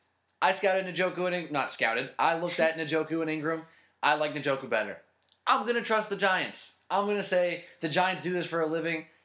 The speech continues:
Speaker 1: They like Ingram. Let's do it.
Speaker 2: They
Speaker 1: You
Speaker 2: did
Speaker 1: know
Speaker 2: it,
Speaker 1: what I mean?
Speaker 2: they did it with Eli Apple last year. I mean,
Speaker 1: Exactly. They did it with Eli Apple last
Speaker 2: but
Speaker 1: year.
Speaker 2: at the same time, Eli Apple doesn't work on that team unless they have the defense around him to let him, you know, be allowed to make a little bit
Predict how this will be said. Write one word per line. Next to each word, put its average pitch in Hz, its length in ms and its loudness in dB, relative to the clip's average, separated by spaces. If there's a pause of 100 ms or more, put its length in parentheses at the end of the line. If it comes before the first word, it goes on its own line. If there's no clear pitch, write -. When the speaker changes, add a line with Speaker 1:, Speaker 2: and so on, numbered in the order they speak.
Speaker 1:
They 175 160 2
like 180 200 2
Ingram. 160 460 -2 (920)
Let's 170 200 -2
do 143 160 2
it. 107 100 -4 (160)
Speaker 2:
They 196 80 -8
Speaker 1:
You 185 40 -4
Speaker 2:
did 180 80 0
Speaker 1:
know 196 80 4
Speaker 2:
it, 202 40 2
Speaker 1:
what 202 60 0
I 202 40 -2
mean? 208 120 0
Speaker 2:
they 185 80 -2
did 202 140 0
it 190 60 0
with 175 100 -4
Eli 160 240 0
Apple 143 360 -2
last 120 240 -6
year. 139 120 -6
I 160 60 -4
mean, 190 100 0
Speaker 1:
Exactly. 151 500 2
They 127 120 -4
did 147 120 0
it 143 60 0
with 139 120 -4
Eli 135 160 2
Apple 117 300 0
last - 100 4
Speaker 2:
but 247 120 4
Speaker 1:
year. 202 100 -6
Speaker 2:
at - 60 -8
the 208 60 -4
same 214 220 -2
time, 196 260 -2
Eli 190 200 2
Apple 180 280 0
doesn't 165 380 -6
work 165 300 -2
on 160 100 -2
that 143 160 -4
team 170 220 -4
unless 147 220 -6
they 135 100 -8
have 131 240 -2
the 123 60 -16
defense 123 360 -10
around 120 260 -6
him 113 60 -16
to 117 100 -16
let 110 200 -6
him, 110 160 -12 (380)
you 139 80 -10
know, 120 320 -14
be 139 100 -8
allowed 135 240 -2
to 127 80 -14
make 117 220 -10
a - 20 -14
little 113 180 -12
bit 110 140 -12